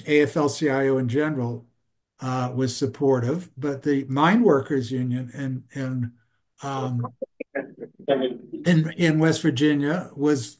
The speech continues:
you know, willing to, was open to thinking about it, as long as, following what Norm said, we had a, a robust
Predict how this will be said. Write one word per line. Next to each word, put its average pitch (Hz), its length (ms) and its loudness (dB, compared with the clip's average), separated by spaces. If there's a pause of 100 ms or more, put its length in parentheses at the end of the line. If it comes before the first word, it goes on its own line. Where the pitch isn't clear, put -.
(120)
you 175 160 2
know, 165 180 2
willing 156 500 4
to, 170 260 2
was 143 240 0
open 180 540 0
to 165 100 -4
thinking 170 340 -2
about 156 300 0
it, 147 120 0
as 135 180 0
long 180 440 4
as, 175 380 0 (500)
following 147 560 -4
what 135 180 -4
Norm 165 280 0
said, 131 180 -2
we 143 120 4
had 139 160 2
a, 135 260 -4
a 131 60 -2
robust 143 840 2